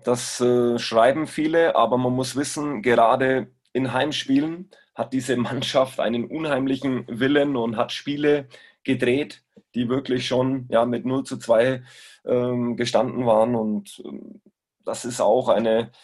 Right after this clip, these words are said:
Sache, die muss man beobachten. Ich hab sie nicht unter den ersten zehn. Und dann muss man ja grundsätzlich auch mal sagen, du kannst eine Platzierung von eins bis zwanzig nie genau vorhersagen.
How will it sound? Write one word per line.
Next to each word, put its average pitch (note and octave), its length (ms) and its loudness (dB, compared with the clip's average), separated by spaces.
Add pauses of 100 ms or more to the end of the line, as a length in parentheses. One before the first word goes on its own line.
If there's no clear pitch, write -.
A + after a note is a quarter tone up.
(200)
Sache, A#2 420 0
die A#2 100 -2
muss B2 220 -2
man A#2+ 200 0
beobachten. A#2+ 720 2 (680)
Ich B2+ 160 -4
hab B2 160 4
sie A#2+ 160 2
nicht C3 260 0
unter B2+ 160 0
den A#2+ 160 -2
ersten G#2+ 380 0
zehn. A#2+ 480 -2 (100)
Und A2 480 -2
dann A2 300 0
muss A#2+ 200 -2
man A2+ 140 -2
ja G#2+ 80 0
grundsätzlich A#2+ 540 -4
auch G2+ 100 2
mal G#2+ 160 2
sagen, G#2+ 340 2
du G2+ 80 -6
kannst G#2 460 -8 (220)
eine G#2+ 380 -2 (540)
Platzierung A2+ 480 -2
von G2+ 120 -6
eins G#2 200 -6
bis G#2+ 180 -10
zwanzig G#2 380 -4
nie B2 340 -2 (760)
genau G#2 300 2
vorhersagen. G#2+ 1000 0